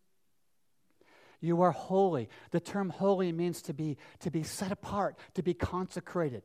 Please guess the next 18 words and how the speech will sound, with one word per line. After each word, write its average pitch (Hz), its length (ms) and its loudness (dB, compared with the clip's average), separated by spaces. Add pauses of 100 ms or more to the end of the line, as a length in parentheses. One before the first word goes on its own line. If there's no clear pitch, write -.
(340)
I 170 100 2
think 214 260 0
of 190 100 4
it 185 100 2
of 160 220 -2
when 208 200 6
we 196 100 4
wash 170 340 4
dishes. 175 420 -2 (220)
We 160 100 0
take - 280 0
our 190 100 4
dishes, 175 400 0
we 160 120 0
wash 175 360 4
our 190 80 2
dishes, 170 480 -4 (300)
and 151 220 -2